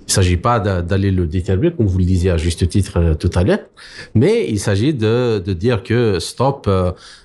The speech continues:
à l'hégémonie, stop, euh, au, à la dictature, et que chaque région du monde a le droit de, de s'exprimer. Comment voyez-vous, euh, en tant que journaliste, cette question-là, et comment, euh,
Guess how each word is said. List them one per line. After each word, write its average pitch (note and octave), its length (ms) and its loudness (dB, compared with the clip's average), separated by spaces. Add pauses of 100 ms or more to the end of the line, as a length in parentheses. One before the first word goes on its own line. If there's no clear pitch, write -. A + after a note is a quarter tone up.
à G#2+ 100 2
l'hégémonie, G2+ 720 2
stop, - 520 -2
euh, G#2 180 2
au, F2+ 680 -4
à G2 60 -2
la G2 120 2
dictature, A#2 920 0 (340)
et G#2+ 100 2
que B2 300 2
chaque C3 320 -4
région A2 400 0
du F#2+ 140 -2
monde B2 200 0
a G#2+ 60 0
le G#2 80 -2
droit F#2 380 0
de, G2+ 500 0
de F2 140 -4
s'exprimer. G#2 720 0 (760)
Comment A#3+ 540 2
voyez-vous, A#2 920 0
euh, F#2 440 0
en F#2 120 -2
tant G2+ 180 -2
que F#2 320 0
journaliste, F2+ 800 0
cette - 260 -2
question-là, C3 640 0 (460)
et A#2+ 320 2
comment, D#3 600 0
euh, B2 240 0